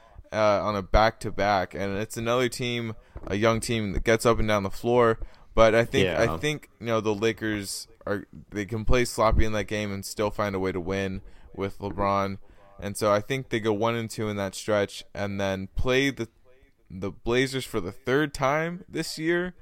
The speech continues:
Speaker 1: Uh, first time at home. Uh, Damian Lillard loves playing at Staples Center <laughs> against the Lakers.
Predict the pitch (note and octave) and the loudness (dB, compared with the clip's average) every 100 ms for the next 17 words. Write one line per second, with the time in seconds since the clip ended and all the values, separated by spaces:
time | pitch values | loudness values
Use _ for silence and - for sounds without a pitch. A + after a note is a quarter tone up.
0 | - - - - A2 A2 G#2+ - D#3 - | -20 -20 -20 -10 0 2 2 4 2 2
1 | D#3 C#3+ C3 A#2+ A2+ A2+ A2+ A2 - - | 0 0 2 2 4 4 2 -2 -10 -20
2 | - - - - A2 G#2+ G2+ G2 F#2+ F2 | -20 -20 -8 2 4 4 2 0 -4 -6
3 | - - A#2 B2 B2+ A#2 A2+ A2 A2 F2 | -16 -12 -6 -4 -4 -4 -4 -4 -6 -4
4 | F#2+ G#2 G#2 A2 - A2 G#2 A2 G2+ D#2+ | -2 -2 -2 -6 -2 -2 0 -6 -10 -14
5 | - A2+ G#2+ - - A#2 A#2 A#2 A2 B2 | -10 -8 0 0 0 -4 -4 -6 -8 -12
6 | - B2 B2+ - C#3 C#3 | -10 -4 -4 -4 -8 -10